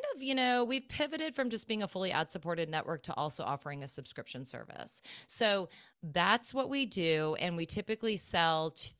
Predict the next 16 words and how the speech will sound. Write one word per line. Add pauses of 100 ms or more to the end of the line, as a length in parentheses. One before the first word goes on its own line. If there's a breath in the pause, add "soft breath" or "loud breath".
(140)
to
clients
through
agencies.
And
I
also
have
a
direct
sales
team. (300 loud breath)
So
if
anyone's
looking